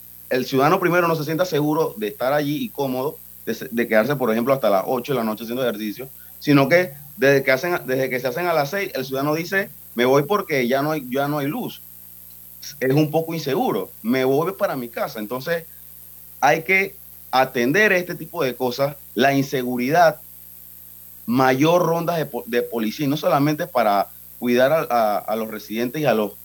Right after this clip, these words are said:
y a los extranjeros, a los que nos están visitando en nuestra comunidad, sino también para, eh, eh, de repente las trabajadoras nocturnas que se ven, que están en las calles.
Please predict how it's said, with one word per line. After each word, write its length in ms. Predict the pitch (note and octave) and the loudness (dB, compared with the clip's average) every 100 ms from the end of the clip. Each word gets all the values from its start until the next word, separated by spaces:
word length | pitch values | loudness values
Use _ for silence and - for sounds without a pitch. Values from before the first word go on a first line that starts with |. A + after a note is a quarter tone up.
| - | -10
y 100 | G#2 | 0
a 100 | G#2+ | 0
los 320 | G#2 G2 - | 2 -2 -6
extranjeros, 800 | A2 - G#2+ G2+ C#3 D3 C#3+ C#3+ - - - | -10 -6 -4 2 4 4 4 0 -10 -20 -2
a 520 | G#2 G#2+ G2+ F#2+ F#2 G2 | 4 6 6 4 4 2
los 160 | A2 | -2
que 100 | A2+ | -4
nos 120 | G#2+ | -6
están 280 | G2 - A#2+ | -4 0 2
visitando 520 | B2+ - - C3+ C3+ | 0 -4 -2 0 2
en 40 | C3 | 0
nuestra 200 | A#2 G2+ | -4 -8
comunidad, 460 | G2+ F#2 G2+ B2 - - - | -6 -4 -2 -4 -6 -18 -16
sino 540 | - A#2 A#2 A#2 A#2+ | -2 2 4 4 4
también 720 | D3 D3 D3 C3+ C3+ B2 B2 C#3 - - - - - - | 4 4 4 4 4 2 0 -6 -18 -20 -20 -20 -20 -2
para, 440 | F3 F3 E3 F3 - - - - | 2 4 4 2 -2 -20 -16 -8
eh, 680 | A2+ A2 G#2 G2+ F#2 F2+ - - - - | -4 -2 -4 -4 -6 -10 -14 -20 -16 -2
eh, 300 | A#2 A2+ G2 - - - | 2 2 0 -6 -18 -4
de 100 | A2 | 0
repente 460 | A2+ - A2+ A2 | 0 0 -2 2
las 180 | C3 G#2 | 2 2
trabajadoras 680 | A2 G#2 G2 F#2+ G2+ A2+ A#2+ | 0 0 0 0 2 2 0
nocturnas 680 | A2+ F#2+ - B2 A2+ A2+ A2 | -2 -6 -8 -6 -4 -4 -4
que 140 | G2 | -8
se 180 | - F#2 | -6 -2
ven, 340 | G2 G2+ A2+ - - - | 0 0 -4 -8 -20 -14
que 60 | - | -12
están 320 | - G2+ G#2 | -2 0 0
en 100 | G#2+ | 0
las 140 | F#2 - | 0 -2
calles. 600 | - A#2 G2+ G2 G2 | 2 4 4 0 -6